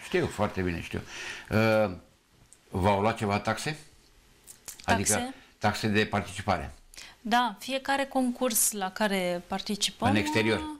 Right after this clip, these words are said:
Speaker 2: și, mm,
Speaker 1: Și la naționale?
Speaker 2: și la naționale, da.
Speaker 1: Cât este taxa
Speaker 2: Da.
Speaker 1: la națională? Este taxă generală pentru toate probele sau taxă pe probă?
Speaker 2: E taxă pentru fiecare probă
Speaker 1: Da.
Speaker 2: și, uh, se plătește și o cotizație anuală.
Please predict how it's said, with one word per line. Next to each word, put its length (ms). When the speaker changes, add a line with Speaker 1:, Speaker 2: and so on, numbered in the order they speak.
Speaker 2:
și, 400
mm, 460
Speaker 1:
Și 160
la 100
naționale? 480
Speaker 2:
și 60
la 140
naționale, 540
da. 200
Speaker 1:
Cât 160
este 200
taxa 240
Speaker 2:
Da. 60
Speaker 1:
la 100
națională? 500
Este 220
taxă 320
generală 520
pentru 240
toate 260
probele 360
sau 140
taxă 280
pe 120
probă? 380
Speaker 2:
E 240
taxă 340
pentru 260
fiecare 460
probă 640
Speaker 1:
Da. 400
Speaker 2:
și, 640
uh, 60
se 160
plătește 420
și 100
o 60
cotizație 640
anuală. 500